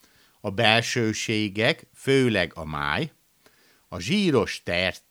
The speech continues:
tejtermékek, tojássárgája. Nagyon fontos megemlíteni azt a tényt, hogy a koleszterin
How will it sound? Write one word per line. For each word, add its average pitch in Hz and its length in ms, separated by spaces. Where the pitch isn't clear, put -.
tejtermékek, 117 1300
tojássárgája. 69 1120
Nagyon 196 480
fontos 117 720
megemlíteni 95 1200
azt 113 360
a 131 220
tényt, 92 500
hogy 123 280
a 113 180
koleszterin 117 1040